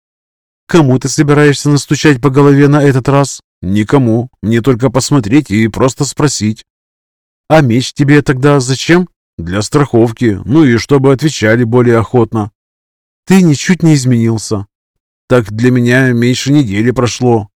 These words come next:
Она, можно сказать, тоже почти не изменилась. Волосы стали длиннее и чуточку другого оттенка. В уголках глаз залегли небольшие морщинки и...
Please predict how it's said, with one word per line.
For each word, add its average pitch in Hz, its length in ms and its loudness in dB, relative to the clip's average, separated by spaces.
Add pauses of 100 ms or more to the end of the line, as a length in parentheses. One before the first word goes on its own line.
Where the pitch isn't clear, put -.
(440)
Она, 101 320 -2
можно 107 300 -4
сказать, 113 420 -6
тоже 123 260 0
почти - 360 -8
не 104 120 -2
изменилась. 98 640 -6
Волосы 101 500 -4
стали 120 280 -2
длиннее 98 560 -4
и 104 100 -8
чуточку 117 520 -6
другого 120 360 0
оттенка. 90 600 -8
В - 180 -20
уголках 120 480 -2
глаз 131 260 -2
залегли 110 420 -2
небольшие 120 440 -2
морщинки 104 640 -6
и... 113 500 -4